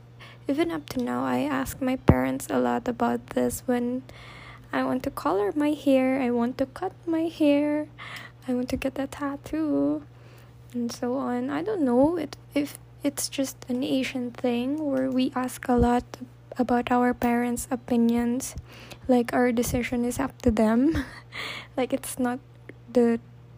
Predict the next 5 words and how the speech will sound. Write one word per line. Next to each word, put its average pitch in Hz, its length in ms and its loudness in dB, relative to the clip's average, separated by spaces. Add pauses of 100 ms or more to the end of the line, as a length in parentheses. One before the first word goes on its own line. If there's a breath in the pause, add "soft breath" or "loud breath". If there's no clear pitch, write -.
(560 loud breath)
total 262 380 4
freedom 233 640 0
that 240 220 -6
we 233 500 2 (220)
wanted. 233 640 2